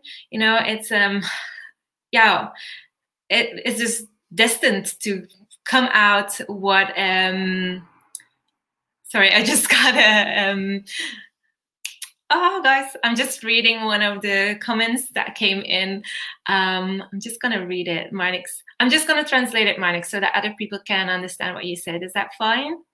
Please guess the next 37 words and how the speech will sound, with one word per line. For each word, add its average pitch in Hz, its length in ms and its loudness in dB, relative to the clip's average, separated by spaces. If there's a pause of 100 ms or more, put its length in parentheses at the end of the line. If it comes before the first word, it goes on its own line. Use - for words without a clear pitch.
(380)
So, 220 460 2
hi, 269 400 2
Marnix. 262 460 4
<laughs> 240 140 2
And 226 360 2 (300)
yeah, 220 160 4
you 214 140 0
said 226 280 -4 (180)
little, 302 640 0 (1600)
uh, 240 200 6
it's, 240 280 -2 (580)
there's 240 300 0
not 254 140 0
a 269 80 0
lot 247 140 2
of 240 100 -6
people 226 220 -6
that 202 140 -2
you 208 120 -4
can 202 120 -6
still 190 280 -8
trust - 420 -4
today. 165 480 -6 (420)
Yeah, 277 300 6 (100)
it's - 300 0
true. 320 100 -2
You 233 220 -2
cannot 254 340 -4
trust 220 360 -10
anyone. 196 340 -6
And 214 160 -4
that's 220 200 -4
gonna 247 200 -2
be 247 140 -4
one 220 200 -4
of 247 120 -4
my 285 140 -2